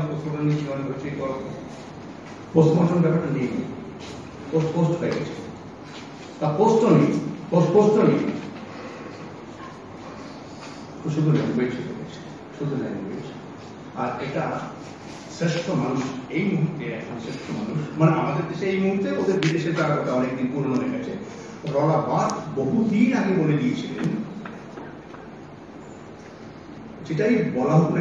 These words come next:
কেন, কাগজে কলমে লেখা হোক না কেন, ওটা কিন্তু ভাষাটা কথা বলে, লেখক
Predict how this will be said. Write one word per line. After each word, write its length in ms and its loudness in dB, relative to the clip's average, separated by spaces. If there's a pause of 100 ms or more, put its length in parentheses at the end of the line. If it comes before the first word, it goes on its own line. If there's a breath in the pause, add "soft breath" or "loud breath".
কেন, 140 2 (140)
কাগজে 320 -2
কলমে 300 0
লেখা 260 -4
হোক 160 -4
না 140 -6
কেন, 160 -10 (1700)
ওটা 220 0
কিন্তু 220 4 (160)
ভাষাটা 480 -2
কথা 280 -8
বলে, 220 -10 (840)
লেখক 280 -2